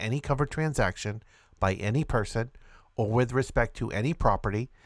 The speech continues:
subject to the jurisdiction of the United States that the Secretary determines. One, poses an undue or unacceptable risk of A, sabotage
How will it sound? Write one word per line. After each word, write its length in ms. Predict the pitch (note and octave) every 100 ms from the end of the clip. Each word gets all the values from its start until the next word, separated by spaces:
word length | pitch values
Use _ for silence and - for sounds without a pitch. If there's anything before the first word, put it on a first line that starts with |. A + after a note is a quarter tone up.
| - -
subject 440 | - A2+ C3 -
to 80 | -
the 100 | A#2
jurisdiction 680 | B2 C3+ - C3 - C3 B2
of 140 | G#2
the 80 | G#2+
United 380 | G2 G#2 B2 D#3+
States 460 | - F#2 F2+ - - - -
that 120 | G#2+
the 80 | -
Secretary 580 | - C3 - C#3 A2 G2+
determines. 840 | G2 G#2 - C#3+ G2 D#2 - - - - _ _ _ _
One, 440 | A2 C3+ A#2 F2 F2+ _ _ _ _ - _ _ _ - - - - -
poses 380 | - B2 C#3+ A#2+
an 140 | A#2+ A#2
undue 460 | C3 D#3+ C3+ A#2
or 240 | C3 G#2+ -
unacceptable 720 | A2+ C3 - A#2 - - B2+
risk 420 | A2 G2+ - - -
of 160 | A#2 - -
A, 380 | A2 G2 G2+ C#3+ _ _ _ _ - _
sabotage 800 | - - G#2+ G#2+ - A#2+ A#2+ A#2+